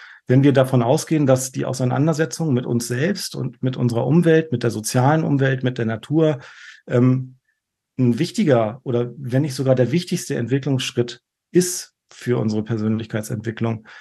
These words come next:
dann müssen wir uns die Frage stellen, was Realitätsverarbeitung bedeutet, ähm, wenn wir es mit synthetischen Medien zu tun haben. Ähm, die Medienpädagogik spricht hier von Transferkompetenz, also dass ich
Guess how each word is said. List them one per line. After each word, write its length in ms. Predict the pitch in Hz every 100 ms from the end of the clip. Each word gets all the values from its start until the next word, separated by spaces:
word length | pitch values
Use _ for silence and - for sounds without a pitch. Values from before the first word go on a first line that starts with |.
| -
dann 180 | - 120
müssen 260 | 123 131 143
wir 280 | 143 143 139
uns 220 | 131 -
die 300 | 139 139 -
Frage 420 | - 110 117 131
stellen, 540 | 127 131 127 131 131
was 360 | 127 131 - -
Realitätsverarbeitung 1160 | 127 123 117 - 135 - - 131 117 113 117 120
bedeutet, 600 | 117 120 120 120 165 - - - - _
ähm, 400 | - 127 135 127 -
wenn 300 | 127 135 120
wir 320 | 135 131 131
es 180 | 131 127
mit 140 | 131 131
synthetischen 640 | 139 131 156 151 - 107
Medien 280 | 101 110 107
zu 120 | 117
tun 280 | - 117 113
haben. 300 | 107 113 - - - - - -
Ähm, 520 | 131 120 123 175 - _ _
die 320 | 127 120 123
Medienpädagogik 880 | 131 147 139 143 127 147 143 135 -
spricht 380 | - 139 131
hier 200 | - 139
von 340 | 131 135 131 127
Transferkompetenz, 1160 | 127 123 - 151 170 135 123 127 117 104 - -
also 160 | 123 117
dass 200 | 127 147
ich 200 | -